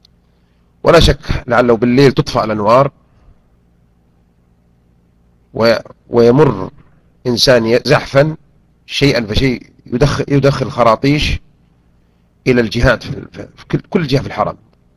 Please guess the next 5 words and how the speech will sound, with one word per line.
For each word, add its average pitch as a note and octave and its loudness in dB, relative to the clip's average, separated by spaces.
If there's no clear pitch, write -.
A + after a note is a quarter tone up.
مغامر A#2+ 2
في C3+ 0
سبيل A#2 0
الله، G2+ -6
حتى D#3 4